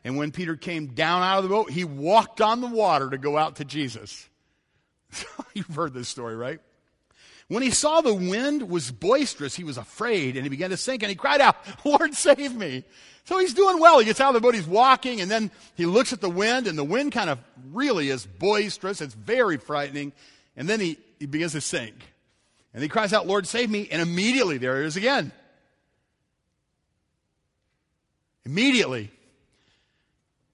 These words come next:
immediately, he cried out, and immediately Jesus reached out,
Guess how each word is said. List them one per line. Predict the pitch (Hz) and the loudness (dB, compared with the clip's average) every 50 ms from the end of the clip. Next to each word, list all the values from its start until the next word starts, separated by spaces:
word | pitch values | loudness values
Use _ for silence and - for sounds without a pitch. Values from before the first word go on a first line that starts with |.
| _ _ _ _ _ _ _ _ _ _ | _ _ _ _ _ _ _ _ _ _
immediately, | 123 143 165 185 190 170 139 120 113 101 92 82 - _ _ _ _ _ _ _ _ _ _ _ _ _ _ _ _ | -14 -10 -8 -8 -6 -8 -8 -8 -10 -12 -12 -14 -20 _ _ _ _ _ _ _ _ _ _ _ _ _ _ _ _
he | _ 135 123 | _ -14 -10
cried | - 160 139 123 131 | -8 -8 -6 -6 -6
out, | 139 147 165 165 - | -6 -6 -6 -8 -10
and | 110 113 | -12 -12
immediately | 117 127 139 151 147 147 135 123 123 120 117 113 - _ _ _ _ _ _ _ _ _ _ _ _ _ _ _ _ _ _ _ _ _ _ | -10 -8 -8 -8 -8 -8 -10 -8 -8 -8 -8 -10 -12 _ _ _ _ _ _ _ _ _ _ _ _ _ _ _ _ _ _ _ _ _ _
Jesus | - - 135 131 - - | -10 -10 -8 -8 -8 -10
reached | 139 135 123 - - | -12 -12 -10 -10 -10
out, | 143 147 139 135 | -10 -10 -10 -12